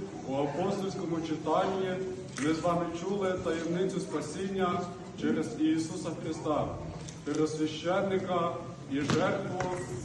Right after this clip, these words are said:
який прийшов на землю, щоб спасти нас і примирити нас з Богом.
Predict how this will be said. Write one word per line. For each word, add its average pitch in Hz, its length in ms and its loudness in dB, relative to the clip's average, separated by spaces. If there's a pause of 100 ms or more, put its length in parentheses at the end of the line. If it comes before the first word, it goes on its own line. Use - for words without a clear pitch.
(240)
який 180 200 0
прийшов 185 400 -2
на 165 200 0
землю, 185 460 2 (540)
щоб 165 340 0
спасти 165 520 0
нас 180 300 6 (360)
і 143 40 0
примирити 156 760 2
нас 160 140 2 (100)
з - 40 -2
Богом. 139 260 4